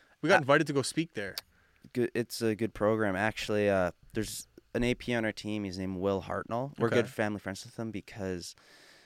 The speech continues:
Speaker 2: I don't know the exact story. I'm pretty sure, uh, Devin is, he's one of the owners of,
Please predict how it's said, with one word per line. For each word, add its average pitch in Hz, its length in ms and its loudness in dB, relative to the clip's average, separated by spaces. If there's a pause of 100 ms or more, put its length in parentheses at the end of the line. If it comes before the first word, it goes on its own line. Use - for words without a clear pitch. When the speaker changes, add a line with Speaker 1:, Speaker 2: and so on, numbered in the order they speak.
(120)
Speaker 2:
I - 40 -10
don't 120 200 -6
know 104 80 -6
the 95 120 -6
exact 90 340 -8
story. 90 180 -4
I'm 104 160 -2
pretty 113 340 -4
sure, 98 420 -4 (100)
uh, 85 300 -6 (280)
Devin 92 520 -4
is, 92 260 -12
he's 104 160 -14
one 98 160 -6
of 92 60 -8
the 92 120 -4
owners 92 300 -6
of, 85 160 -14